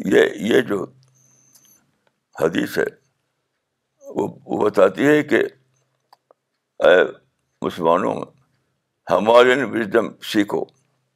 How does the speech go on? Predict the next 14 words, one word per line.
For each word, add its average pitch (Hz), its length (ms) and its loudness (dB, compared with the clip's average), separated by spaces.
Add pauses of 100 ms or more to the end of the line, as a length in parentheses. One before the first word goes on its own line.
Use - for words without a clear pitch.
(1300)
ہمالین 110 460 2
وزڈم 95 320 -4
سیکھو، - 380 -14 (580)
سپر 143 220 2
وزڈم 95 400 -2
سیکھو، - 320 -10
سپر 53 280 -4
وزڈم۔ 52 300 -8 (2000)
کہ - 60 0
آدمیوں 92 380 2
کو - 160 -4 (720)
نیت 107 280 -2
کو 85 80 -2
دیکھو - 380 -8